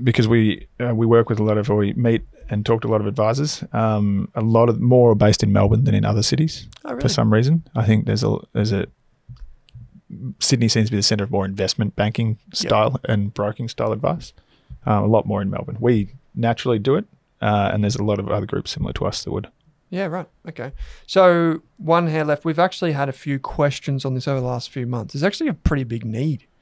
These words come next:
Speaker 2: It probably, it's probably a thing because we do have the Australian Business Podcast, and they probably listen to this one as well.
Speaker 1: Yeah.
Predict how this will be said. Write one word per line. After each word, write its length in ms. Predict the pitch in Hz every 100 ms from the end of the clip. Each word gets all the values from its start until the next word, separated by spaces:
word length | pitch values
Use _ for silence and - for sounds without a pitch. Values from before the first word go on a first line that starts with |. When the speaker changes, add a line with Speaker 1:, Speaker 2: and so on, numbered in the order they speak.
| _ _ _ _ -
Speaker 2:
It 80 | 160
probably, 260 | 262 277 - _ _ _ _ _
it's 160 | 139 -
probably 220 | 202 185
a 40 |
thing 180 | 135 165
because 220 | 131 123 127
we 80 |
do 100 | 135
have 140 | 170 127
the 60 | 123
Australian 320 | - 127 120
Business 240 | 135 123
Podcast, 460 | 117 123 117 127 - - _ _ -
and 80 | 143
they 40 |
probably 200 | 147 151
listen 200 | 139 143
to 60 | 131
this 160 | 135 135
one 80 | 123
as 80 |
well. 220 | 131 117
Speaker 1:
Yeah. 60 | -